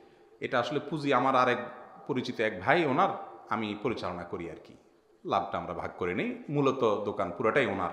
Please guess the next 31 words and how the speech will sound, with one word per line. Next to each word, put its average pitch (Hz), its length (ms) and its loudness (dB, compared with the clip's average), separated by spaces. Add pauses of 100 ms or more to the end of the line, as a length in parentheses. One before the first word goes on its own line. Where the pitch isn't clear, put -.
(120)
মালিকানা 101 380 -4
ওনার।" 80 420 -12 (1800)
এরপর 214 260 4
লোকটা 170 260 4
চলে 156 260 2
গেল 127 160 2
customer। 107 420 -4 (100)
আমি 156 200 0
ধরলাম 120 360 0
চাচারে, 104 340 -2 (460)
বললাম, 151 260 2
"চাচা, 123 340 0 (960)
আমি 151 280 4
কি 202 180 -2
এমন 156 200 2
ভুল 143 200 2
করলাম 123 340 4
যে 117 100 2
লোকটার 120 260 0
সামনে 139 220 -2
আপনি 135 140 -4
আমার 131 160 -2
এরকম 123 200 -4
শরম 135 300 -2
দিলেন?" 113 220 0 (1500)
আমি 185 200 4
বললাম, 151 340 4
"আপনি 135 240 0
মালিক, 120 280 2
আপনি 165 140 -2
মালিক 156 260 4